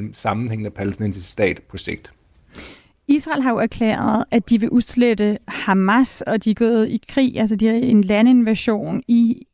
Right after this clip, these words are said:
Speaker 2: Gaza. Kan der være en opfattelse, Yotam, blandt israelske bosættere af, at de har fået sådan en slags carte blanche til at gå hårdere til værks imod palæstinenserne også på Vestbredden nu?
Speaker 1: Jamen, det er der ikke nogen tvivl om. Altså, vi skal huske på, at den regering, der sidder lige nu med Netanyahu i spidsen, er jo en af de mest ekstreme, øh,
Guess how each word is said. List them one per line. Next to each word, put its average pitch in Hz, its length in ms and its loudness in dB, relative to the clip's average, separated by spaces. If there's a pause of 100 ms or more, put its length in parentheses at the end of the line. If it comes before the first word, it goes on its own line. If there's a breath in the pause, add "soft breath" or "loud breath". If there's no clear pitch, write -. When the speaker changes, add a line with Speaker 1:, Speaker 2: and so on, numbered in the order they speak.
Speaker 2:
Gaza. 208 480 -4 (760 loud breath)
Kan - 140 2
der 220 60 0
være 269 120 2
en 302 120 -2
opfattelse, 254 840 0
Yotam, 220 560 2
blandt 247 220 0
israelske 233 400 0
bosættere 220 520 0
af, 214 140 0
at 226 100 -6
de 240 100 4
har 247 60 4
fået 233 260 0
sådan 247 100 4
en 247 40 6
slags 214 300 -2
carte - 340 -2
blanche 220 420 4
til - 80 -2
at 233 100 0
gå 226 100 0
hårdere 226 420 2
til 233 220 -4
værks 208 300 0
imod 233 260 4
palæstinenserne 233 720 2
også 226 120 2
på 254 120 0
Vestbredden 262 520 2
nu? 226 160 4 (1300 soft breath)
Speaker 1:
Jamen, 92 240 -10
det 113 60 -2
er 117 40 2
der 123 80 0
ikke 113 120 -4
nogen 123 120 -4
tvivl 117 220 -2
om. 104 200 -2
Altså, 98 220 -2
vi 92 60 -4
skal - 120 -10
huske 123 120 -6
på, 127 60 -2
at 117 80 -2
den 123 180 0
regering, 120 340 -2
der 107 60 -6
sidder 120 300 0
lige 113 160 2
nu 113 100 -2
med 113 180 -2
Netanyahu 104 480 -4
i - 20 -4
spidsen, 113 440 -6
er 101 80 0
jo 98 80 0
en 107 100 2
af 101 80 0
de 104 80 -2
mest 110 240 0
ekstreme, 98 640 -2
øh, 90 200 -6